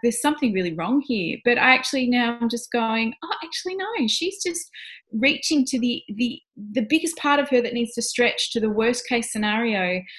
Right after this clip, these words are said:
Speaker 1: um, and know that that still will be held,
Speaker 2: Yeah.
Speaker 1: and then she'll find her way back." And, and it's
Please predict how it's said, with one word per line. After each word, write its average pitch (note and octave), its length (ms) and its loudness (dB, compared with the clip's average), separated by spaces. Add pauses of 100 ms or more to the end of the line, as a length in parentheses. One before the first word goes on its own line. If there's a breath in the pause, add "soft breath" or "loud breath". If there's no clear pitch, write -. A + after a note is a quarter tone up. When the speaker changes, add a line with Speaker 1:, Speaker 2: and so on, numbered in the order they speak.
(280 loud breath)
Speaker 1:
um, G#3+ 480 2
and G#3+ 160 4
know A#3 220 8
that - 120 0
that - 200 -2
still A#3 220 -2
will G#3+ 120 -2
be G3 160 -4
held, C4 400 0 (460 loud breath)
Speaker 2:
Yeah. B3 80 4
Speaker 1:
and A#3 420 4
then A#3 120 2
she'll B3 160 -2
find A3+ 240 0
her A#3 80 2
way A3 120 0
back." - 320 2 (140)
And, G#3 500 0
and A#3 240 2
it's - 320 -6